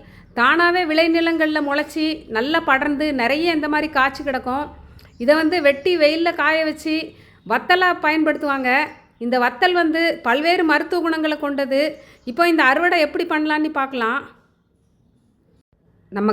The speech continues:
கார்டன்ல கிர்னி பழ செடிகள்லாம் நிறைய வச்சு வளர்த்தேங்க. ஆரம்பத்துல நல்லா தான் வளர்ச்சி இருந்தது. அப்புறமா கொஞ்ச தூரம் கொடி வீசி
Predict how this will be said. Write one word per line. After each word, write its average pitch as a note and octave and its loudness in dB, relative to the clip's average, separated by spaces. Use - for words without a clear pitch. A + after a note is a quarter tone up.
கார்டன்ல F4 2
கிர்னி F#4+ 0
பழ F4+ 0
செடிகள்லாம் E4 -2
நிறைய D4+ 0
வச்சு D#4+ -6
வளர்த்தேங்க. C#4+ -4
ஆரம்பத்துல E4+ 2
நல்லா D4 0
தான் E4 -2
வளர்ச்சி D#4 -2
இருந்தது. C#4+ -4
அப்புறமா F4+ 2
கொஞ்ச E4 2
தூரம் F4+ -2
கொடி F4 2
வீசி F4 -2